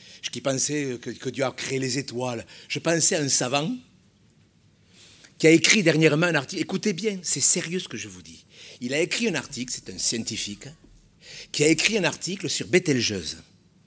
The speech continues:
Bételgeuse, c'est une, une étoile, écoutez bien, c'est, c'est, c'est extraordinaire,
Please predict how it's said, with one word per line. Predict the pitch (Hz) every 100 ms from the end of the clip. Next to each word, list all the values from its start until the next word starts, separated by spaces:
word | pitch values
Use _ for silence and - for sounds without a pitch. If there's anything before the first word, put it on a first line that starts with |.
| _ - - - -
Bételgeuse, | 160 254 196 127 131 127 160 - - - -
c'est | - 185 240
une, | 220 135 - 196
une | 165
étoile, | 156 127 117 107 160 - _ _ -
écoutez | 110 139 196
bien, | 175 185
c'est, | - 95
c'est, | - - 104 95
c'est | - - 104
extraordinaire, | - 123 127 151 127